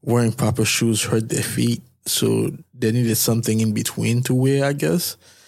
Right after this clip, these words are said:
But I've been seeing those a lot lately, man, from politicians to athletes, and it's like, yo, man, what are we doing, bro?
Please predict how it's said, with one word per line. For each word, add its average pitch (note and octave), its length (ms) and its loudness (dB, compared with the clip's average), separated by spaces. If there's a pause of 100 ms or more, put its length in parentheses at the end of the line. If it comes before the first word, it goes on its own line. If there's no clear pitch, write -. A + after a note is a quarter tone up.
(280)
But B2+ 140 2
I've F#3 100 2
been G#3+ 140 2
seeing D#3+ 340 2
those C3 220 2
a A2+ 100 0
lot A2 500 -2
lately, G#2 480 -2
man, G#2+ 260 0
from A2+ 240 -4
politicians B2+ 1200 0
to G#2+ 420 0 (1040)
athletes, B2+ 800 2
and - 640 -4
it's - 160 -2
like, - 400 -2
yo, - 360 0
man, A2+ 400 0
what B2+ 160 2
are E3 60 2
we E3 120 2
doing, A#2+ 500 0
bro? - 260 -2